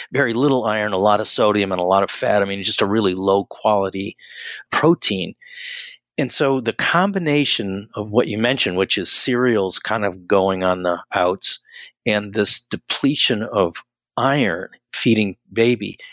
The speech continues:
really stripped, uh, when the beef and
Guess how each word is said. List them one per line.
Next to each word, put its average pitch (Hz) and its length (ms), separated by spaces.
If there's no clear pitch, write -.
really 131 440
stripped, - 760
uh, 113 120
when 110 360
the 98 180
beef 117 540
and 95 300